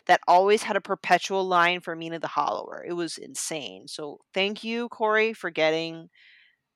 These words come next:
that appointment. <laughs> Um,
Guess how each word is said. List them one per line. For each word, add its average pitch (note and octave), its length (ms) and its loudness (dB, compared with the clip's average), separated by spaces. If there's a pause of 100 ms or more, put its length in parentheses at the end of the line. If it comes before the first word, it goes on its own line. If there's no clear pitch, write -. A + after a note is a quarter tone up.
(200)
that D#3+ 280 6
appointment. A#3 680 0 (200)
<laughs> C4+ 100 4 (1700)
Um, D#3+ 720 4